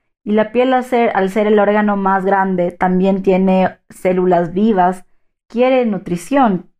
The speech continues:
quiere recibir nutrientes que realmente le alimenten. No se gana nada y uno a veces se deja llevar un poco por esa onda marquetera de la belleza, poniéndole tanta fragancia sintética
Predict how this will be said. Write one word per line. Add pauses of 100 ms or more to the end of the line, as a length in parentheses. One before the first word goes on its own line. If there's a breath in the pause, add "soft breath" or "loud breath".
(120)
quiere
recibir
nutrientes
que
realmente
le
alimenten. (560)
No
se
gana
nada
y
uno
a
veces (460)
se
deja
llevar
un
poco
por
esa
onda
marquetera
de
la
belleza, (480)
poniéndole
tanta
fragancia
sintética